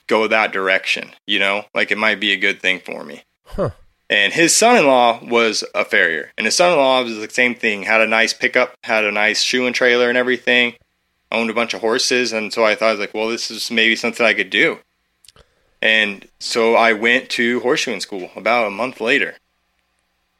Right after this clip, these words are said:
Speaker 1: I found, I just started calling horseshoeing schools, and my grandma and grandpa were well off enough that my grandma lent me the money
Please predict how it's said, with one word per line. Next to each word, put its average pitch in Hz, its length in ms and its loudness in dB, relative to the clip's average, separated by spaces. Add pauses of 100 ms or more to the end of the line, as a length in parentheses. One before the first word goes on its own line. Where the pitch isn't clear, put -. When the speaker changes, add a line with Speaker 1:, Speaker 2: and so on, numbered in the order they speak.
(100)
Speaker 1:
I 104 120 -2
found, 120 500 0
I 117 140 2
just 123 140 0
started 120 300 2
calling 117 320 0
horseshoeing 123 480 -2
schools, 180 520 -2 (100)
and 123 460 2 (1300)
my 143 160 2
grandma 135 560 4
and 131 100 2
grandpa 175 480 4
were 160 400 4
well 147 260 6
off 147 300 4
enough 170 280 2
that 127 100 2
my 110 140 2
grandma 113 440 2
lent 110 220 -2
me 123 160 -2
the 117 100 -2
money 110 380 -2